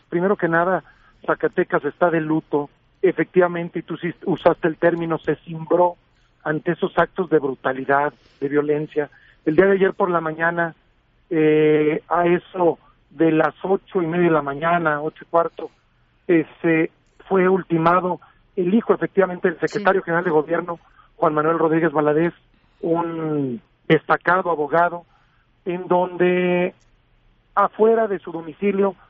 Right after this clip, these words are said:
Speaker 1: atentaron contra él. Más tarde, por la tarde,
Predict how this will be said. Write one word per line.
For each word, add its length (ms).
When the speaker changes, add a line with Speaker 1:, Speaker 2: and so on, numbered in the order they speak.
Speaker 1:
atentaron 640
contra 460
él. 100
Más 220
tarde, 440
por 180
la 140
tarde, 480